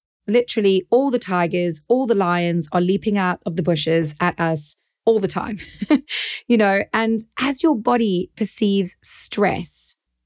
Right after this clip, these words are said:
you know, e g the day-to-day of being a working mom, it releases cortisol,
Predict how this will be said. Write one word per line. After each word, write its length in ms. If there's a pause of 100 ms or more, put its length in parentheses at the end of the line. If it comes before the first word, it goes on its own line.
(160)
you 80
know, 140
e 160
g 160
the 80
day-to-day 420
of 100
being 180
a 20
working 340
mom, 240 (480)
it 200
releases 680 (180)
cortisol, 720